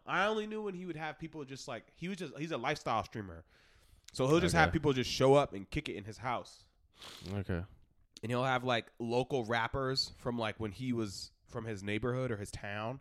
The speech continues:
Speaker 2: Yeah.
Speaker 1: And he would just do sus stuff to him. Like, he'd sit on their laps and, like,
Speaker 2: Oh, okay.
Speaker 1: call
Speaker 2: That's
Speaker 1: him
Speaker 2: funny.
Speaker 1: daddy, do workouts
Speaker 2: Yeah,
Speaker 1: and,
Speaker 2: 'cause he
Speaker 1: like
Speaker 2: does sus shit <laughs> and, like, <laughs>
Speaker 1: He don't even be doing
Speaker 2: He's
Speaker 1: sus
Speaker 2: kinda
Speaker 1: shit.
Speaker 2: funny.
Speaker 1: He is kinda funny, yeah. He would have people working out,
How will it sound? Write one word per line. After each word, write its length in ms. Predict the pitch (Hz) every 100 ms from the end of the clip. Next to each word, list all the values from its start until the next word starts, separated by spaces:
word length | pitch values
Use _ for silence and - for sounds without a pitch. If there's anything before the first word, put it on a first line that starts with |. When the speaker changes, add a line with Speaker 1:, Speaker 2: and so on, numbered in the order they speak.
| -
Speaker 2:
Yeah. 360 | 90 87 90 92 -
Speaker 1:
And 100 | 104
he 60 | 131
would 120 | 120
just 200 | 117 110
do 100 | 110
sus 320 | - 123 107
stuff 240 | - 120 -
to 140 | 101
him. 100 | 82 82
Like, 140 | 92
he'd 120 | 117 -
sit 160 | 127
on 80 | 117
their 100 | 107
laps 500 | 98 104 107 107 -
and, 140 | 95 90
like, 260 | 87 82 - - -
Speaker 2:
Oh, 560 | 78 107 113 117 107 98
okay. 300 | 95 73 71 85
Speaker 1:
call 180 | 104
Speaker 2:
That's 140 | 107 101
Speaker 1:
him 40 |
Speaker 2:
funny. 140 | 95 90
Speaker 1:
daddy, 300 | 107 110 107
do 180 | 104 107
workouts 240 | 107 -
Speaker 2:
Yeah, 280 | 113 113 110
Speaker 1:
and, 80 | 107
Speaker 2:
'cause 120 | 120
he 60 | 127
Speaker 1:
like 80 | 117
Speaker 2:
does 260 | 110 107
sus 240 | - 104 -
shit 300 | - 117 110
<laughs> 0 |
and, 200 | 143 120
like, 320 | 104 92 - - - -
<laughs> 200 | - - 180 - - 214 226
Speaker 1:
He 100 | 233
don't 100 | 277
even 120 | 247
be 80 | 240
doing 220 | 254 233
Speaker 2:
He's 100 | 147
Speaker 1:
sus 120 | 233
Speaker 2:
kinda 180 | 208 156
Speaker 1:
shit. 60 | 107
Speaker 2:
funny. 380 | 113 113 107 101
Speaker 1:
He 140 | 139 208
is 120 | 262
kinda 220 | 202 143
funny, 280 | 123 110 98
yeah. 240 | 120 101 92 _ _ _ _ - - - - _ _ _ - - -
He 60 | 160
would 60 |
have 100 | 185
people 200 | 185 170
working 300 | 135 156 147
out, 300 | 135 143 151